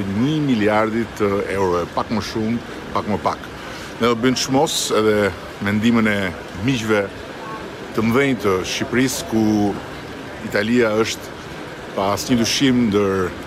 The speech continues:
më të afërtit, që konferenca e donatorëve të jetë një sukses. Ndërkohë që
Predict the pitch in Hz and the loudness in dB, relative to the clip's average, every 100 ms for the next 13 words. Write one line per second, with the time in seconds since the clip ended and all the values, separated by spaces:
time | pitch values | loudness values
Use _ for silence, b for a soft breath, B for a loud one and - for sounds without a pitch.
0 | - 98 120 - - 123 - 139 175 - | -8 -2 -2 0 -2 0 -2 -2 -2 -2
1 | 143 - 147 151 - - - 104 - 110 | -12 -12 -10 -10 -10 -6 -2 0 0 2
2 | 127 127 135 - 117 107 98 - - - | 4 4 2 2 2 2 0 -6 -12 -12
3 | - - - 104 107 104 - 131 135 147 | -12 -10 -4 0 2 2 2 2 4 4
4 | 170 180 - - - - - - 113 123 | 2 0 -10 -12 -12 -12 -12 -4 2 4
5 | 127 - - 104 107 107 101 - - - | 4 0 -2 0 2 2 -2 -4 -8 -6
6 | - - 87 - - - - - - - | -4 -2 -2 -4 -8 -10 -12 -12 -12 -12
7 | - 107 117 156 160 - 143 | -2 0 2 2 2 2 4